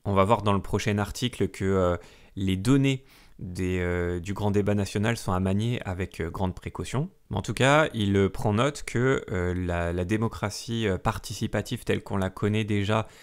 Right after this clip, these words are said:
euh, dans, euh, les échelons territoriaux, hein, qui existent déjà, les conseils de quartier, et cetera, les référendums, euh, locaux,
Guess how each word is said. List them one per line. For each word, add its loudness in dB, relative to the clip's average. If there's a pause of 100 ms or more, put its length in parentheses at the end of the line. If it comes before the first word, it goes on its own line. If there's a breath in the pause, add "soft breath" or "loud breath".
(340 loud breath)
euh, -8
dans, 0
euh, -2
les -2
échelons -2
territoriaux, 0
hein, -4
qui -8
existent -6
déjà, 4
les 2
conseils -4
de -4
quartier, -6
et -6
cetera, -6 (220 loud breath)
les 4
référendums, 2
euh, 0
locaux, 2